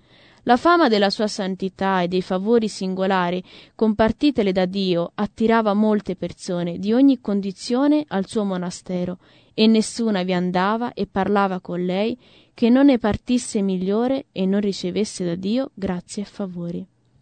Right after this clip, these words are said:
Questo tenore di vita poteva apparire poco conveniente per una religiosa di clausura, ma lo Spirito di Dio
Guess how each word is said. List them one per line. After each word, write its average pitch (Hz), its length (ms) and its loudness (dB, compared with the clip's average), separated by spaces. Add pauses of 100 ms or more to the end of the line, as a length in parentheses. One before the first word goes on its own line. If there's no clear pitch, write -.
(840)
Questo 277 360 0
tenore 214 360 2
di 185 120 -2
vita 185 420 -4 (340)
poteva 277 380 2
apparire 220 460 2
poco 226 380 -2
conveniente 190 800 -2
per 196 160 -4
una 190 200 -2
religiosa 180 560 -4
di 175 120 -4
clausura, 180 600 -10 (520)
ma 214 140 2
lo 202 120 2
Spirito 214 500 -2
di 180 180 -6
Dio 208 380 -4